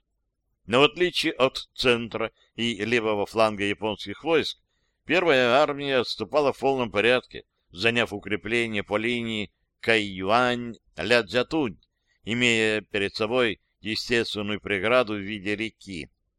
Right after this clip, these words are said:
на левом берегу которой Куроки и встал в глухую оборону.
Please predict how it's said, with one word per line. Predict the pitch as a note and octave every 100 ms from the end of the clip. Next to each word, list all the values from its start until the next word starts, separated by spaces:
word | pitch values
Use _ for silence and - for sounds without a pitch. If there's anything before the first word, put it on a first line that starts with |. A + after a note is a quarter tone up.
| -
на | G#2
левом | A2 G#2+ G2+
берегу | G2+ G2+ B2+
которой | A#2 A2+ G#2+ G#2 G2
Куроки | - F#2+ A#2+ - G#2 F#2 _ _ _
и | -
встал | D2+ - C#3 D3+ C#3+ B2+ _ _
в | G#2+
глухую | D3 D3 - G#2+ G#2 G#2+ -
оборону. | G#2 G2 D2+ B1 G#1+